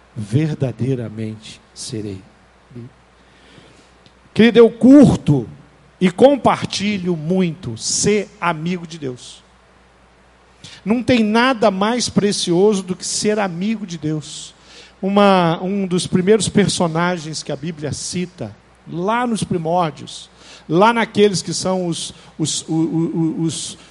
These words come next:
os, os patriarcas do, do cristianismo, a, a nossa história primeira, a história da igreja, de um povo que Deus escolheu, que começa lá atrás com Abraão, depois você vai ver a intimidade de Deus com Abraão,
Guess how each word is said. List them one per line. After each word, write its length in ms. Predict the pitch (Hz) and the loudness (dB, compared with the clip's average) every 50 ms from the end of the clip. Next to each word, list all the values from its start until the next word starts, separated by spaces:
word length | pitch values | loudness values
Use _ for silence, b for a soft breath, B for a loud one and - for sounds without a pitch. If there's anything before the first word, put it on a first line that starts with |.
| B B - | B B -6
os, 260 | 160 - - - - - - | -4 -4 -4 -4 -8 -8 -6
os 640 | 185 165 160 160 151 151 147 139 - - - - - - - - | -4 -2 0 0 -2 -2 -4 -6 -6 -6 -8 -8 -10 -12 -8 -6
patriarcas 960 | 165 175 - - 160 147 156 170 185 190 190 - - - - 156 147 131 127 | -6 -4 -4 -2 -2 0 2 2 4 4 2 0 -2 -6 -4 -4 -4 -4 -4
do, 180 | 139 143 139 | -4 -4 -4
do 100 | 131 147 | -4 -6
cristianismo, 720 | 143 - 151 139 - 135 127 123 143 156 175 165 135 139 151 | -8 -8 -8 -8 -6 -4 -4 -4 -2 -2 -2 -2 -2 -4 -6
a, 60 | 160 160 - - | -8 -8 -10 -10
a 80 | - 165 | -8 -2
nossa 240 | 175 208 190 - 208 | 0 0 0 0 -2
história 540 | 175 - - - - 202 208 202 202 190 - B B B B B - | -4 -6 -4 0 4 4 4 4 2 0 -2 B B B B B -2
primeira, 480 | - 202 226 190 180 190 202 214 196 180 | -2 0 0 0 0 2 2 2 4 2
a 40 | |
história 360 | 165 - - 208 208 214 202 180 | 0 -2 -2 -2 0 0 0 0
da 100 | 190 180 | 0 -2
igreja, 360 | 165 143 165 190 196 175 - | 0 0 0 0 0 0 0
de 80 | 190 | -2
um 100 | 208 214 | -4 -4
povo 580 | 175 - - 180 202 226 240 233 214 185 151 151 | -4 0 2 4 6 8 8 6 6 4 0 -8
que 140 | - - 170 | -8 -6 -2
Deus 220 | 170 185 185 160 | 0 0 0 0
escolheu, 560 | 156 - - - 151 139 156 165 196 196 175 - B B B B B B | -2 -8 -4 -2 -2 0 2 2 2 0 -2 -4 B B B B B B
que 100 | B - | B -6
começa 480 | - 196 196 190 214 233 226 - - 208 | -2 0 0 2 2 0 0 2 0 0
lá 340 | 196 185 190 196 208 233 247 | 0 2 2 2 2 2 0
atrás 340 | - - 196 202 208 - | 0 0 0 0 0 -2
com 120 | - - 202 | -2 -2 0
Abraão, 480 | 196 180 180 175 170 185 214 220 202 - B B B B B B | 2 2 2 2 2 2 0 -2 -4 -8 B B B B B B
depois 440 | 170 165 - 208 220 220 208 214 - | -4 0 2 4 4 4 4 0 -4
você 320 | - 185 185 175 - 226 | -4 -4 -2 0 0 0
vai 160 | 220 214 190 | 2 2 2
ver 100 | 175 202 | 2 2
a 60 | 208 | 0
intimidade 560 | 208 190 - 208 185 185 170 196 202 202 170 165 | 0 0 -4 -4 -4 -2 0 0 -2 -2 -2 -6
de 100 | 180 170 | -6 -2
Deus 240 | 160 190 202 190 | 0 0 0 0
com 80 | - - | -2 -2
Abraão, 360 | 190 170 165 160 180 202 214 | -2 0 0 0 0 0 -2